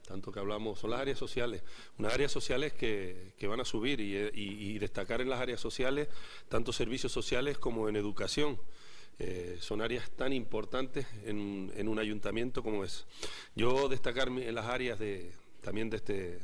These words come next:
de este grupo, las áreas que son tanto de la Concejalía de Deporte, quiero indicar que las subvenciones, eh, suben de concurrencia competitiva a esos colectivos menores, a esos colectivos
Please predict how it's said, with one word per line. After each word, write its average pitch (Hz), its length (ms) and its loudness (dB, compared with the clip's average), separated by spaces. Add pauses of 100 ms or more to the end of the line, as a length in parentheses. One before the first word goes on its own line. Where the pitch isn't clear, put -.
de 101 160 -4
este 110 160 0
grupo, 123 400 2 (400)
las 98 160 2
áreas 113 280 0
que - 180 2
son 113 800 0
tanto 117 240 2
de 101 80 2
la 104 80 0
Concejalía 104 460 2
de 117 60 2
Deporte, 131 540 4 (380)
quiero 107 160 2
indicar 110 580 2
que 101 380 2
las 95 120 0
subvenciones, 120 600 2 (420)
eh, 104 460 2
suben 120 460 2
de 104 100 -2
concurrencia 104 480 2
competitiva 113 720 0 (260)
a 98 140 0
esos 113 180 -2
colectivos 120 640 2
menores, 123 480 0
a 107 80 -2
esos 110 180 -2
colectivos 117 560 2